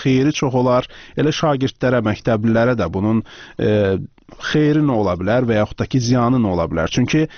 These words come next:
bəziləri deyə bilər ki, onsuz da, e, özəl məktəbdə uşaq oxutdurmağa pulu zorla çatdırırıq. Orta məktəbdə, e, məktəblər də özəlləşməyə başlasa, özəl olsa, onda, e, kasıbın uşağı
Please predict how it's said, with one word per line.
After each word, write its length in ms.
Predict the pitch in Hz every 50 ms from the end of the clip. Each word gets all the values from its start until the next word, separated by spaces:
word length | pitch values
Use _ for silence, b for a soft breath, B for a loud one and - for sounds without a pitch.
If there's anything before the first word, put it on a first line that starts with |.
| B B B -
bəziləri 420 | 165 170 170 156 160 160 160 160 151
deyə 160 | 156 156 151
bilər 320 | 143 143 147 151 143 -
ki, 300 | - - 147 139 147 147 -
onsuz 460 | - 135 127 120 - - 139 127 113
da, 300 | 120 117 117 127 131 135 139 - _
e, 400 | 120 110 110 107 107 110 110 107 95 87 - - - - - - B B B B B B - - _ -
özəl 240 | 127 127 120 135 135 127 117
məktəbdə 460 | 107 - - - 107 101 101 120 117
uşaq 380 | - - - - 120 110 - -
oxutdurmağa 640 | - 117 - - - - - 107 101 101 98 107 113
pulu 220 | - - 110 110 113
zorla 320 | 110 120 117 107 107 95 95
çatdırırıq. 600 | - - 107 92 - - 101 101 95 98 113 -
Orta 300 | - 113 110 - - 120 113
məktəbdə, 640 | 107 101 95 - - 107 98 104 110 113 113 113
e, 560 | - - - - - - - - - - - 101 101 98 98 107
məktəblər 520 | 107 - - 120 110 101 110 113 117 113 107 107
də 120 | 104 104 110 107 - 113
özəlləşməyə 720 | 110 104 110 107 104 101 101 98 - 110 104 104 104 101
başlasa, 600 | 95 101 92 - - - 101 - - - 117 117 113 - 95
özəl 320 | 107 104 110 110 104 95 -
olsa, 500 | - 107 104 98 - - 123 123 131 135
onda, 480 | - 110 107 104 101 113 117 123 127 127 B B B B B B B -
e, 420 | 117 110 107 107 107 107 101 98 - -
kasıbın 520 | - 110 - - 113 101 110 110 110 98 -
uşağı 420 | - - - 123 110 104 113 120